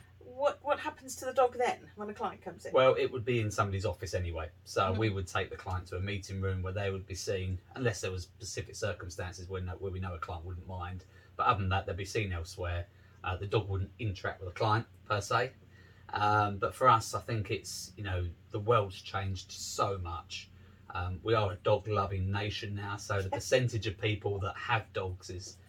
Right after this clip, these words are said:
Speaker 2: very high. It's massively increased, and we would be sort of cutting our nose off to spite our face a bit in terms of staff resources, um, if we didn't allow them, because there would be people that, that couldn't get in because, you know, the dog walker didn't tip up, or,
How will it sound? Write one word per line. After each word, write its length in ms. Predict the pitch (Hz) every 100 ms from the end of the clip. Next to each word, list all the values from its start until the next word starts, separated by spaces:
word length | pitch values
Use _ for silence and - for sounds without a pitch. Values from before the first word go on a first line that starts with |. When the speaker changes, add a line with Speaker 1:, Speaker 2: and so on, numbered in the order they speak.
| - - - 107
Speaker 2:
very 300 | 113 101 90
high. 240 | 107 104
It's 140 | -
massively 520 | 117 104 98 90 98 101
increased, 720 | 95 - 101 101 - - - -
and 440 | 98 104 101 95 - - - - -
we 120 | 110
would 200 | 107 127
be 240 | 127 95 -
sort 200 | - 98
of 60 | -
cutting 340 | - - - 101
our 60 |
nose 280 | 101 101 95
off 160 | 95 -
to 60 | 92
spite 300 | - 98 90
our 80 | 95
face 320 | - 101 92
a 40 | 87
bit 260 | 92 -
in 80 | 104
terms 360 | 101 104 95 95
of 120 | 92 - - - - -
staff 460 | - - 98 92 110
resources, 800 | 101 - 95 87 87 85 - - -
um, 100 | 87 - -
if 220 | 113 -
we 80 | 92
didn't 200 | 87 -
allow 180 | 87 82
them, 160 | 85 92
because 220 | 90 110
there 120 | 98
would 200 | 104 101
be 120 | 107
people 340 | 98 110 107 113
that, 220 | 113 -
that 160 | 92 -
couldn't 240 | 123 110
get 140 | 104 -
in 180 | 120 120
because, 380 | 110 117 - - - - - -
you 60 |
know, 80 | 104
the 100 | 110
dog 240 | 104 110
walker 260 | 113 110 -
didn't 240 | 113 107 95
tip 200 | 107 -
up, 220 | 117 117 101
or, 260 | 92 95